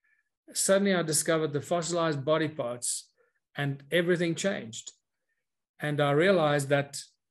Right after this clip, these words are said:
the body parts, whether they ribs, hearts, toes, fingers, teeth, skin, oh my God, uh, so many different body parts, uh, legs,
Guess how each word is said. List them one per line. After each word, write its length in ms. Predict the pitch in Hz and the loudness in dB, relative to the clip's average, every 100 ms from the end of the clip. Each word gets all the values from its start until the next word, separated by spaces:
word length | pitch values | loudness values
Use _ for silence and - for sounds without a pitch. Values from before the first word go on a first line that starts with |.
| _ _ _ _ _ - | _ _ _ _ _ -6
the 120 | 131 | -6
body 320 | 117 151 190 | -2 0 2
parts, 540 | 202 151 135 147 - 143 | 0 -2 0 -2 -4 -2
whether 220 | 139 139 | -2 0
they 180 | 135 131 | 0 0
ribs, 680 | 135 170 180 180 151 143 120 | 2 4 4 2 0 -6 -6
hearts, 920 | 113 139 170 170 165 160 - - - _ _ _ _ _ - - - | -6 -2 0 2 0 0 0 -2 -8 _ _ _ _ _ -20 -6 0
toes, 560 | 175 170 165 160 151 | 4 6 6 2 0
fingers, 800 | - - 175 160 160 151 143 - | -4 -2 -2 2 4 4 2 -2
teeth, 600 | - 196 180 165 147 - | -2 0 0 0 -4 -8
skin, 880 | - - - - 185 170 165 156 151 - _ _ - _ _ _ - | -2 -2 -2 2 2 2 0 -2 -6 -14 _ _ -20 _ _ _ -6
oh 100 | 160 | -2
my 140 | 147 | 0
God, 400 | 147 147 139 143 | 4 4 2 -2
uh, 240 | 147 139 | -2 0
so 240 | 135 - 196 | 2 2 2
many 220 | 185 170 | 2 2
different 320 | 160 147 156 | 0 -2 0
body 240 | 143 151 147 | 2 2 2
parts, 520 | 147 127 127 - - | -2 -2 -2 -2 -2
uh, 360 | 139 135 131 127 | -2 -2 -4 -2
legs, 920 | 147 170 175 165 147 123 - - | 0 2 4 2 2 2 2 -2